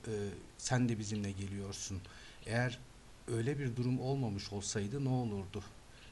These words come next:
Yine planladığı gibi, e, Leni ile, e, işte hayallerini ya da umutlarını yaşatmaya, işte Fundul'a gidip onunla birlikte oradan daha önce nasıl işte kanalda, suda, e,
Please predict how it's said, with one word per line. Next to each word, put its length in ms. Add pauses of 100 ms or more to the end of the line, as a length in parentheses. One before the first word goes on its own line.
(120)
Yine 180
planladığı 680
gibi, 440 (140)
e, 60 (400)
Leni 200
ile, 320 (120)
e, 100
işte 240
hayallerini 920
ya 160
da 200 (300)
umutlarını 500
yaşatmaya, 640
işte 200
Fundul'a 460
gidip 320
onunla 320
birlikte 340
oradan 300 (400)
daha 180
önce 220
nasıl 260 (100)
işte 280
kanalda, 460
suda, 400 (500)
e, 60